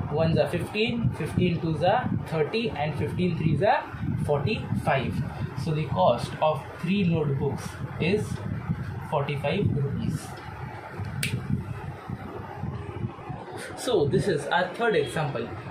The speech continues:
Here, how many rupees twenty you need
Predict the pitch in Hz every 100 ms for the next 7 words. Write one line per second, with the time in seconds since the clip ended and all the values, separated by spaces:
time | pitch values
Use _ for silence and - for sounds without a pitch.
0 | - 269 214 139 139 - - 202 240 269
1 | 262 277 220 180 180 233 - 185 165 156
2 | 143 170 - - - 147 156 226 220 208
3 | 147